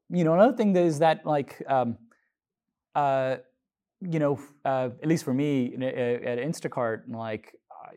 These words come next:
you know, I didn't really care, you know, what the problem was. I would jump in. Um, now, uh, you know, of course, because of, um, uh, a lot of experience, it's just, um, I think a lot more about, um, "This problem's not gonna go away. How do I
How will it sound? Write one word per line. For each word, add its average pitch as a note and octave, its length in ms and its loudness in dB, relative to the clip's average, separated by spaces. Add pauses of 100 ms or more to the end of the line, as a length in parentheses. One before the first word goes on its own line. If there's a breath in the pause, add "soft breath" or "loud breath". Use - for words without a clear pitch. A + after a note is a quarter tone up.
(120)
you A#2 120 -6
know, G#2 100 -6
I G#2 40 -6
didn't A#2 120 -6
really A2+ 140 -2
care, C3 420 -2
you A#2+ 160 -6
know, A2+ 60 -6
what A#2 80 -4
the A#2 60 -8
problem A#2 280 -4
was. B2 220 -6
I A2+ 60 -4
would G#2+ 100 -8
jump A2 240 -6
in. C#3+ 320 -6
Um, B2 260 -4 (560 soft breath)
now, F3 220 2
uh, D3+ 120 0 (100)
you D3+ 160 0
know, C3 340 0
of C#3 160 -10
course, C#3 460 0 (180)
because A#2 220 -6
of, - 320 -8
um, G#2+ 420 -4 (100)
uh, A2 320 -4
a - 20 -6
lot A2 180 -4
of G2 60 -8
experience, C3+ 460 -8
it's A2 100 -8
just, A#2 220 -12 (460)
um, A2+ 540 -4 (420)
I A#2+ 60 -6
think D#3 260 -4
a C3 60 -4
lot C3 200 0
more B2 220 -4
about, A2 360 -6 (520)
um, G#2+ 420 -6 (460)
"This C3 120 -8
problem's D3 280 -2
not A#2 100 -4
gonna G2+ 120 -8
go F#2 120 -8
away. F2+ 340 -8 (340)
How A#2 120 -6
do A2+ 100 -2
I G2+ 280 -6